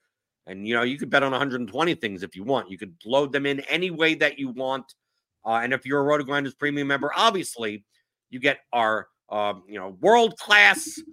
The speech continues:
uh, optimizer tool like, uh, Lineup H Q, as well as Sim Labs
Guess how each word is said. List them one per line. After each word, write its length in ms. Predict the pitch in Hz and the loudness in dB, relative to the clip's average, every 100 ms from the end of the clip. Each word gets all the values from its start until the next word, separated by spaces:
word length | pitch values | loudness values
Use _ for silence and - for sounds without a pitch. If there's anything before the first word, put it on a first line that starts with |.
| - - - - | -14 -12 -8 0
uh, 320 | 120 131 147 | 0 2 -2
optimizer 500 | - 151 151 127 131 | -2 -2 -2 -2 -8
tool 360 | - 135 131 | -6 -4 -2
like, 320 | 120 117 113 113 | 0 0 -2 -8
uh, 40 | |
Lineup 360 | 113 117 120 113 | -4 -2 -2 -2
H 200 | 113 - | -8 -6
Q, 220 | - 143 | -6 -4
as 140 | 143 123 | -4 -2
well 160 | 165 | -2
as 160 | 170 160 | -2 -6
Sim 240 | - 196 | -2 -2
Labs 680 | 208 196 196 208 254 - | 4 6 6 4 0 -12